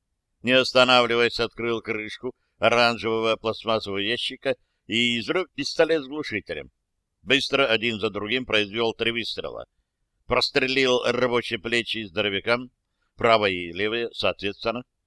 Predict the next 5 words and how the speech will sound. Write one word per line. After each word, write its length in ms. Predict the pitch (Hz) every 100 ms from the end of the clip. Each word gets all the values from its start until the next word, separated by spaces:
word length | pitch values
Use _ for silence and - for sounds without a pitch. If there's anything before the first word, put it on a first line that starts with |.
| _ _ _
Третью 500 | 131 127 131 - 143
и 120 | -
последнюю 540 | 104 107 107 107 87 90
пулю — 320 | 104 127 147 _ _ _ -
вогнал 540 | 113 131 156 170 170